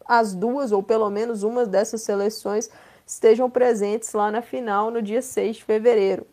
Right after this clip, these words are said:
Chelsea é outro que perde desfalques importantes, vai perder sua grande goleadora, Sun Kerr, e a Di, que, que é uma, uma maestra ali no meio campo do Chelsea, né? Então é uma competição que, que pode influenciar na tabela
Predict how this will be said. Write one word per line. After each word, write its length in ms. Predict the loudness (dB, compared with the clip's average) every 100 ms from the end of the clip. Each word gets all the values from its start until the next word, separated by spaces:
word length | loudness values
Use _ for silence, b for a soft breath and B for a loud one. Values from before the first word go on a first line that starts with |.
| -8
Chelsea 440 | 2 2 2 0
é 40 | 2
outro 320 | 2 2 -4
que 80 | -10
perde 520 | 0 2 2 -2 -8
desfalques 440 | -10 0 0 0
importantes, 540 | -8 -6 -6 -4 -4 -2
vai 100 | 0
perder 600 | 0 0 2 2 2 B B B
sua 220 | -2 0
grande 300 | 2 0 2
goleadora, 680 | 4 4 4 2 4 4 2
Sun 260 | 0 -6 -6
Kerr, 380 | 0 2 0 -4 _ -8
e 240 | -4 -2
a 200 | 0 -2
Di, 440 | -2 -6 -6 -6 -8
que, 500 | -6 -4 -4 -6 -8
que 200 | -4 0
é 180 | 2 2 0 -2 -2 -6
uma, 360 | -2 0 0 0
uma 220 | -2 -2
maestra 800 | 0 0 0 -2 -6 -8 -8 -6
ali 220 | -6 -2
no 80 | -2
meio 220 | 0 0
campo 280 | 0 -6 -6
do 140 | -8 -6
Chelsea, 460 | -2 0 0 -4
né? 220 | -4 -2 -4
Então 320 | -2 0 0
é 40 |
uma 160 | 0 0
competição 960 | -2 4 4 4 -2 -4 -2 0 -2 -6 B B B _ _ _ _ -16
que, 260 | -10 -8 -8
que 140 | -8
pode 480 | -2 6 8 6 0
influenciar 1200 | -6 -8 -6 -4 -4 -6 -6 0 4 4 2 -2
na 200 | -4 -2
tabela 720 | 0 0 2 2 2 2 -2